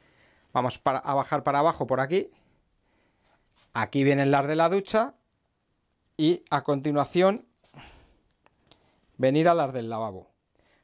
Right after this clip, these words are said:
Pues venga, me voy a liar con ello. Pues hemos adelantado un poquito de trabajo, entonces hemos metido la, la caliente aquí, me queda prensarla.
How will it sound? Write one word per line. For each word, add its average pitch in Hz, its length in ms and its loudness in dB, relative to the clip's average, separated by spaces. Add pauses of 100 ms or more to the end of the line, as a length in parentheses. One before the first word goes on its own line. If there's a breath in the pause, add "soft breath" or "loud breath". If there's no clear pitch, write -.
(100)
Pues 151 120 2
venga, 151 200 2
me 147 80 2
voy 165 100 4
a 170 60 6
liar 165 180 4
con 139 160 -4
ello. 101 240 -12 (460)
Pues 175 220 4
hemos 233 240 2
adelantado 226 400 2
un 208 80 -2
poquito 220 320 2
de 208 100 4
trabajo, 147 580 0
entonces 127 800 -2 (140)
hemos 156 300 2
metido 156 560 2 (1400 soft breath)
la, 131 720 0
la 131 160 -4
caliente 147 380 0
aquí, 196 320 -2
me 156 160 -10
queda 147 240 2
prensarla. 196 720 -4